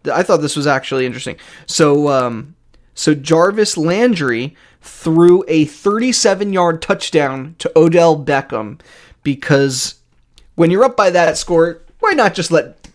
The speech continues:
Jarvis Landry go to town? Uh, yeah, so that was, that's kinda fun. A receiver throwing to another receiver.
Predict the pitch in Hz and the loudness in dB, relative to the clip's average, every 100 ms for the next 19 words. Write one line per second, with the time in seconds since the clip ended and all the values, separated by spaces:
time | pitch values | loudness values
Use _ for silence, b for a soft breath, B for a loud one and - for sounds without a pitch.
0 | _ 156 143 151 147 131 123 120 127 120 | _ 0 0 -4 -4 -4 -6 -2 -2 -2
1 | - 127 113 - B B B B _ 151 | -4 -4 -6 -10 B B B B _ 2
2 | 147 147 147 180 240 175 - 156 147 175 | 4 4 2 4 2 2 0 2 2 2
3 | 190 196 - - - 160 - 143 160 131 | 0 -4 -6 -8 -4 -4 -4 -4 -4 -4
4 | - 151 147 151 - 143 139 139 135 127 | -4 -4 -4 -4 -2 -2 -2 -4 -4 -4
5 | 127 123 - 131 131 160 | -4 -6 -6 -6 -4 -6